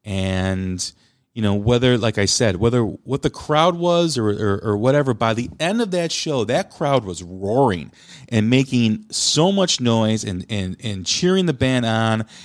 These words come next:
and really into it. They brought it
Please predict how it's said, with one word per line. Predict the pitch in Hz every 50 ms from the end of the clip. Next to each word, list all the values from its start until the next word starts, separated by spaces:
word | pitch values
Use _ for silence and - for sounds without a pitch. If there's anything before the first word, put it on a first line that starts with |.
| - - _
and | 117 107 98 95 95 113
really | 151 180 180 170 143 127
into | 120 110 - - 95 85
it. | - - _ _ _ _ _ _ _ _ _ _ _ _ _ _ _
They | _ - 131 107 117 139 170 190
brought | 165 - - 151 170 190 190 151 101
it | - -